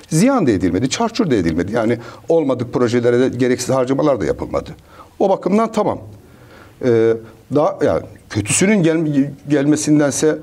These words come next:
e, Ekrem İmamoğlu'yla devam edilmesi yanlısı mısın? Evet.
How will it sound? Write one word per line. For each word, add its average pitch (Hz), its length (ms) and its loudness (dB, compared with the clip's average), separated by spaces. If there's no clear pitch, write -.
e, 120 280 4
Ekrem 120 260 0
İmamoğlu'yla 139 720 2
devam 139 240 2
edilmesi 131 560 2
yanlısı 113 360 0
mısın? 180 320 -2
Evet. 151 340 -2